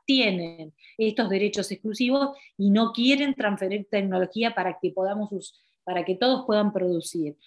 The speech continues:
porque quieren seguir haciendo negocios durante la pandemia y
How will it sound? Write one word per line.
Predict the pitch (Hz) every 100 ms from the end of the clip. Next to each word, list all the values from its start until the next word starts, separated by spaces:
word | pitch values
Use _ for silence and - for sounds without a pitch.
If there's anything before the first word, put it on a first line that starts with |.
| _
porque | 190 214 202
quieren | 247 269 269
seguir | 220 208 208
haciendo | 196 196 185 170
negocios | 160 143 - - 147
durante | 180 226 247 254
la | 240
pandemia | 247 247 254 254 262 254
y | 214